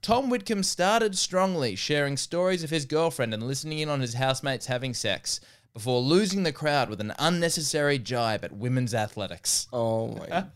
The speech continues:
Speaker 2: God, what a tool.
Speaker 1: <laughs> Now, first of all
Speaker 2: Now, eh, when I, upon reading that, as a reader, Tom,
Speaker 1: <laughs>
Speaker 2: I would think to myself that perhaps, um, you had been doing a good job,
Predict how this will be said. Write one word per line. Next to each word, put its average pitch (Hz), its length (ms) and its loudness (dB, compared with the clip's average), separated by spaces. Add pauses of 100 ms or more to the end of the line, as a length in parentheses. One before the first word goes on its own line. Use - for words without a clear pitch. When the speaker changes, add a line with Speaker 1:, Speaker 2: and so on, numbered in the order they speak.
Speaker 2:
God, 117 340 -6
what 156 140 -2
a 175 80 2
tool. 104 760 -6
Speaker 1:
<laughs> 208 360 -8
Now, 185 180 4
first 262 360 8
of 156 160 0
all 107 160 2
Speaker 2:
Now, - 240 4
eh, - 260 0
when 220 180 6
I, 226 140 0
upon 214 400 0
reading 160 320 2
that, 92 180 -4
as 214 180 2
a 208 60 8
reader, 151 360 8
Tom, 95 280 -6 (360)
Speaker 1:
<laughs> 190 380 -4
Speaker 2:
I 196 140 4
would 220 200 0
think 165 200 4
to 165 100 2
myself 123 600 2
that - 160 -2
perhaps, - 840 -2 (680)
um, 117 720 8 (640)
you 160 340 4
had 175 220 6
been 143 180 6
doing 131 320 4
a 113 80 2
good 135 260 -2
job, 147 360 0